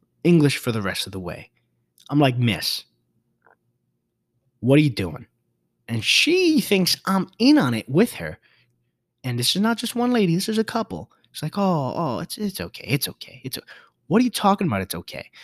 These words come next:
So now I gotta be a goddamn vigilante. Now I gotta be, like, fucking fighting these old ladies, which I wasn't, because it was just like, "Whatever, let them fucking have the free things."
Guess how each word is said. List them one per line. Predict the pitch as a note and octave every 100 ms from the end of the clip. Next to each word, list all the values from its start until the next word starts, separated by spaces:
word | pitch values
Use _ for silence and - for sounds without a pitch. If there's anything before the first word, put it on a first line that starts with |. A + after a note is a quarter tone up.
| -
So | - G3
now | G3+ A#3+
I | A#3+
gotta | G#3+ G3
be | F3+
a | B2+
goddamn | B2 A#2+ A2+ G#2
vigilante. | G2 G2 G2+ G#2 - - _ _ _ _ -
Now | D3+
I |
gotta | E3 D3+
be, | C#3
like, | B2 - _ _ _ _ _ _ _
fucking | - - D3+ B2+
fighting | G#2+ D3 C3 B2+
these | G#2+ G2+
old | G#2 F#2+
ladies, | G2+ G#2+ F2 -
which | - A#2+ C#3+
I | C3+
wasn't, | A#2+ F#2+ E2+ G2+ D3+ _ _ _ _
because | A2 A#2 G#2
it | A2
was | G#2+
just | G#2
like, | G2 F#2+
"Whatever, | G2+ F2 D#2 E2 E2
let | F2+
them | - F#2
fucking | F2+ F2+
have | F#2+ E2+
the | -
free | G2
things." | F#2+ E2